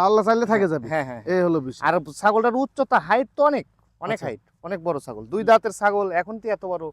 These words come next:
Speaker 1: হুম।
Speaker 2: তাহলে এই ছয় দাঁত, আট দাঁত হতে অনেক বিশাল বড় হয়।
Speaker 1: বড় হয়ে যাবে।
Speaker 2: হ্যাঁ।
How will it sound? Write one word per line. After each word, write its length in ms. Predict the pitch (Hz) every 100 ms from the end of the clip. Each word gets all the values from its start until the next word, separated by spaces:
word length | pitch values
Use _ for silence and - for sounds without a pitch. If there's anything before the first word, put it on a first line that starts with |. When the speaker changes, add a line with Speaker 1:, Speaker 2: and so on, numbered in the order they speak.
| _ _ _
Speaker 1:
হুম। 120 | 175
Speaker 2:
তাহলে 160 | 170 202
এই 60 |
ছয় 220 | 196 214 202
দাঁত, 180 | 202
আট 140 | 202 185
দাঁত 180 | 196 180
হতে 220 | 190 190 180 _ _ -
অনেক 220 | 247 254 190
বিশাল 260 | 226 254
বড় 180 | 185 147
হয়। 140 | 120 110
Speaker 1:
বড় 200 | 185 175
হয়ে 200 | 156 135
যাবে। 160 | 110 117
Speaker 2:
হ্যাঁ। 220 | 123